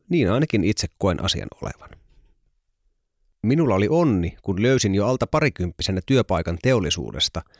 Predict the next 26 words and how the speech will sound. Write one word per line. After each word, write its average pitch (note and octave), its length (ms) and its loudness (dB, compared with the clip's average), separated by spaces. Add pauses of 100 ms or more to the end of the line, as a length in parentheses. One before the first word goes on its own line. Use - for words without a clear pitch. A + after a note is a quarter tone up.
(320)
ja G2+ 60 -2 (120)
saatoin G2 380 0
alkaa C#3 280 0
rakentamaan G2 680 0
omaa D3 340 2
itsenäistä E2+ 480 -2
elämääni. - 680 -8 (920)
Työpaikalla G2 680 2 (120)
ja G#2 120 2
oppilaitoksissa F#2 920 0 (140)
olen G2+ 200 -2
kokenut, F#2+ 520 2
että G2+ 240 -2 (340)
isän G2+ 180 2
kaipuuni C3+ 440 2
on B2 120 2
ilmennyt A2 440 2
suurena B2 440 2
haluna A2 280 2
tehdä A2 260 0
vaikutus C#3 400 0 (140)
paljon D3+ 300 2
itseäni G#2 400 0
vanhempia F#2+ 560 0
miehiä G2 440 0
kohtaan. - 560 -6